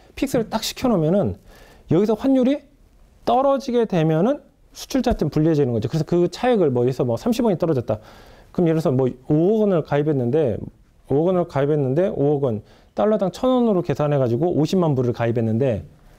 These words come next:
오십만 불이죠? 오십만 불 계산해볼게요. 오십만 불인데 삼십 원이 떨어졌다.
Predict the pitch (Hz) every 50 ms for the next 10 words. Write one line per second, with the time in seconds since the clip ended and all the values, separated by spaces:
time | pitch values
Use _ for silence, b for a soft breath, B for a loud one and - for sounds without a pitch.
0 | - - - 127 - - 170 160 147 139 120 117 117 139 170 196 202 160 117 -
1 | - 123 123 120 123 110 - 113 - 117 110 107 - - - - - 160 170 -
2 | - - - - - - - - - - - - - - - - - - - -
3 | - - - - - - - - - - - - - - - - 143 156 - 208
4 | 196 170 151 131 127 123 113 110 117 143 147 127 101 - - - - _ - -
5 | - - - - - - - - 262 262 - 277 240 240 220 180 - 160 135 117
6 | - - - 104 95 -